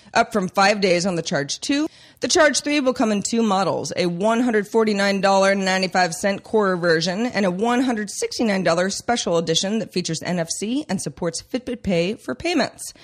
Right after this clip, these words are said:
Pre-orders start today with shipping in October.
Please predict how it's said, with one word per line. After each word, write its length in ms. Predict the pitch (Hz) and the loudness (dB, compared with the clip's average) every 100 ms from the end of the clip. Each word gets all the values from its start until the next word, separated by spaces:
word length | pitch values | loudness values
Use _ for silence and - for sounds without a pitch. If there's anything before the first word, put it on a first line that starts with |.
| - - | -20 -6
Pre-orders 420 | 277 277 262 254 - | 0 4 4 2 0
start 200 | 247 233 | -2 0
today 320 | 202 226 269 | 2 2 2
with 140 | 214 | -2
shipping 400 | - 214 254 269 | -2 -2 0 -2
in 180 | 254 190 | -2 -4
October. 580 | 190 - 151 - - | -6 -4 -6 -6 -10